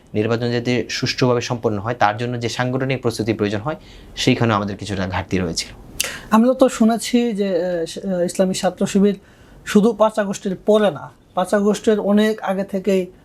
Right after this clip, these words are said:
Speaker 2: সাধারণ শিক্ষার্থীদের সঙ্গে মিশে সাধারণ শিক্ষার্থীদের বিভিন্ন ধরনের সমস্যা সমাধানে তারা চেষ্টা করে আসছে। সেক্ষেত্রে ছাত্রদল কেন সাধারণ শিক্ষার্থীদের সঙ্গে মিশতে পারেনি তখন?
Speaker 1: আম, আসলে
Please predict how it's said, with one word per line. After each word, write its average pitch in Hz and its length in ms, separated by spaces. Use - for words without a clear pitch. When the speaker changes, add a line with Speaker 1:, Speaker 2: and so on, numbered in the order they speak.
Speaker 2:
সাধারণ 190 420
শিক্ষার্থীদের 190 640
সঙ্গে 190 260
মিশে 190 400
সাধারণ 180 360
শিক্ষার্থীদের 185 600
বিভিন্ন 190 340
ধরনের 185 360
সমস্যা 175 540
সমাধানে 180 460
তারা 175 260
চেষ্টা 196 240
করে 165 200
আসছে। 151 220
সেক্ষেত্রে 233 460
ছাত্রদল 240 440
কেন 240 260
সাধারণ 208 300
শিক্ষার্থীদের 202 560
সঙ্গে 196 240
মিশতে 175 240
পারেনি 151 360
তখন? 143 300
Speaker 1:
আম, 95 300
আসলে 143 420